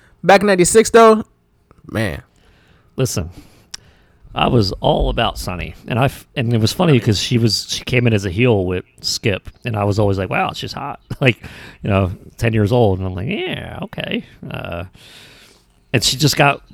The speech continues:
Speaker 2: better, you know, the next year and into ninety-seven, uh, even in ninety-eight, you know, and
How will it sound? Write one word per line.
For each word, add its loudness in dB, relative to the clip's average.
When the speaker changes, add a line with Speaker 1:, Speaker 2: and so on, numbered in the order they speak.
Speaker 2:
better, -2
you -6
know, 4
the 2
next -2
year 2
and -2
into -4
ninety-seven, -2
uh, -4
even -6
in -4
ninety-eight, -2
you -10
know, -4
and -6